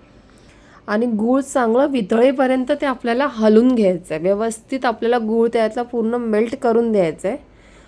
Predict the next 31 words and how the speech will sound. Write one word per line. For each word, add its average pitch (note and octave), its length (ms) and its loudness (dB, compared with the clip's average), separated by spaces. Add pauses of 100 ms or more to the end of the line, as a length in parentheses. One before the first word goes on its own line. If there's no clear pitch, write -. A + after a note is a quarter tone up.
(240)
असाच B3+ 420 -2
गूळ A3+ 220 2
आपल्याला A#3 320 0
ठेवायचा A3 460 -2
नाही G3 360 2
आहे. D3 100 -4 (1400)
हे G3+ 80 0
बघा E3+ 260 0 (120)
अशा F#3+ 240 -6
पद्धतीने A3 580 -2
तो A3+ 120 -4
आपल्याला G#3+ 320 0
गूळ G#3+ 300 2
ना G3+ 120 0 (140)
पूर्ण A3+ 240 0
मेल्ट G#3+ 340 0
करून A3 300 2
घ्यायचा E3 360 -2
आहे D#3+ 80 -10 (1000)
आणि G3+ 260 0
तुम्ही A3+ 180 0
पाहू G3+ 300 0
शकता A3+ 360 -8
चिका A3 440 -2
पण A#3+ 240 -2
हा G#3+ 180 0
किती A#3+ 680 -8
चांगला G#3+ 440 0
घट्ट F#3+ 420 0
आहे F3+ 240 2
तो. E3+ 220 -6